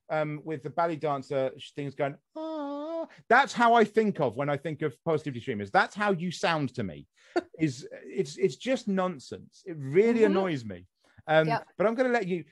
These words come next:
Speaker 1: 'cause I rant a lot and I do
Speaker 2: Okay.
Speaker 1: want my guests to actually talk. So I'm gonna just give it to you now, Taylor.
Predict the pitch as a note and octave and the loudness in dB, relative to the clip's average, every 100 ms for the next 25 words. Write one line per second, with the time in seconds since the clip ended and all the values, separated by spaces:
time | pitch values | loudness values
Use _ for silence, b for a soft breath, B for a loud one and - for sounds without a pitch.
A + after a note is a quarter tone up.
0 | _ D#3 C#4+ B3 A3+ C3 - E3 D3 A#2 | _ 2 4 6 4 4 0 0 2 0
1 | A#2 D#3+ F3+ E3+ B3+ A3+ G#3 E3+ D3 D#3 | 0 -2 -2 0 0 2 0 0 0 -2
2 | - E3+ E3+ E3+ - D3+ - F3+ - - | -2 -8 -6 -6 -8 -10 -2 0 0 -2
3 | - G#3 D4+ C4+ G3 E3 G#2+ - G#3 D#3+ | -2 0 0 0 -2 -4 -6 -2 -2 -2
4 | B2 A2 G2+ G2+ - G2+ G#2 | -6 -6 -4 -6 -6 -4 -4